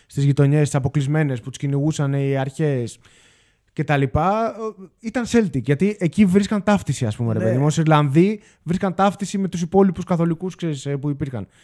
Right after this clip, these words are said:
Speaker 1: Αυτή είναι η δική μου εντύπωση, τουλάχιστον, από
Speaker 2: Ναι,
Speaker 1: ό,τι έχω
Speaker 2: μα
Speaker 1: διαβάσει.
Speaker 2: εννοείται, μα είναι... Γι' αυτό έχει μείνει και το καθολικό, ενώ σου λέω, είχε πάντα προτεστάντες.
Speaker 1: Μμμ.
Speaker 2: Υπήρχε και, πώς να το πω, να πω ότι είχε ποτίσει και τους παίχτες, δηλαδή δεν βλέπαν με καλό μάτι τους προτεστάντες, ακόμα και όταν είναι συμπαίχτες τους.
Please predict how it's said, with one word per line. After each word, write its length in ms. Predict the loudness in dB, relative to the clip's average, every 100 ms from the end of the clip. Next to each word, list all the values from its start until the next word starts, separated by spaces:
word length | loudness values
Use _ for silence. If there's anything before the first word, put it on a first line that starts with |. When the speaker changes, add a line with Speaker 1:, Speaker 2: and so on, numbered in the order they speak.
| _
Speaker 1:
Αυτή 200 | -8 2
είναι 80 | 4
η 20 | 6
δική 100 | 6
μου 60 |
εντύπωση, 360 | 6 6 2 0
τουλάχιστον, 300 | -2 -2 0
από 80 | 2
Speaker 2:
Ναι, 60 | 2
Speaker 1:
ό,τι 60 |
έχω 80 | 2
Speaker 2:
μα 60 | 2
Speaker 1:
διαβάσει. 240 | 0 -2
Speaker 2:
εννοείται, 260 | -4 -6 -6
μα 120 | -8
είναι... 160 | -10 -12 _ -20 -20 _ _ _ _ _ _ _
Γι' 140 | -16
αυτό 160 | -14 -12
έχει 140 | -10
μείνει 180 | -10 -10
και 60 |
το 80 | -12
καθολικό, 300 | -12 -14 -12
ενώ 140 | -10 -10
σου 120 | -8
λέω, 100 | -8
είχε 220 | -8 -12 -8
πάντα 260 | -6 -6
προτεστάντες. 720 | -8 -10 -14 -16 -18 -20 -20 _ _ _
Speaker 1:
Μμμ. 260 | -2 0 -2
Speaker 2:
Υπήρχε 320 | -4 -10 -12
και, 540 | -10 -8 -8 -8 -12 -14 -16 -18 -20 -20 _ -20 _ -20 _ _ _ _ _ _ _ _ _ _ _ _ _ _ _ _
πώς 160 | -16
να 60 | -12
το 80 | -12
πω, 160 | -12 -14 -16
να 140 | -14 -12
πω 100 | -12
ότι 120 | -10
είχε 140 | -10
ποτίσει 640 | -8 -8 -4 -4 -2 -6
και 100 | -8
τους 180 | -10 -10
παίχτες, 240 | -8 -8 -6
δηλαδή 180 | -4
δεν 100 | -4
βλέπαν 240 | -4 -2 -2
με 100 | -4
καλό 300 | -6 -6 -8
μάτι 280 | -8 -12 -16
τους 160 | -20
προτεστάντες, 500 | -20 -18 -16 -16 -16
ακόμα 240 | -10 -6 -2
και 60 |
όταν 160 | -2 -4
είναι 100 | -8
συμπαίχτες 500 | -10 -10 -12 -14 -20
τους. 280 | -20 -20